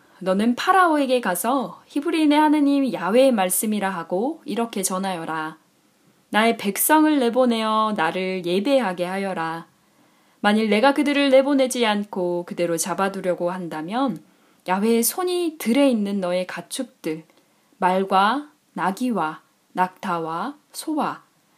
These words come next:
양떼를 쳐서 무서운 병이 들게 할 것이다."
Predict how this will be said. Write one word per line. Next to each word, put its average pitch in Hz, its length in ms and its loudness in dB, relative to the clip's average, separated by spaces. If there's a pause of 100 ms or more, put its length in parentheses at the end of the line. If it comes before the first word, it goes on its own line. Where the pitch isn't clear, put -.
양떼를 214 520 0
쳐서 208 520 -6 (260)
무서운 254 520 2
병이 190 320 -4
들게 226 280 -4
할 185 200 -4
것이다." 156 560 -12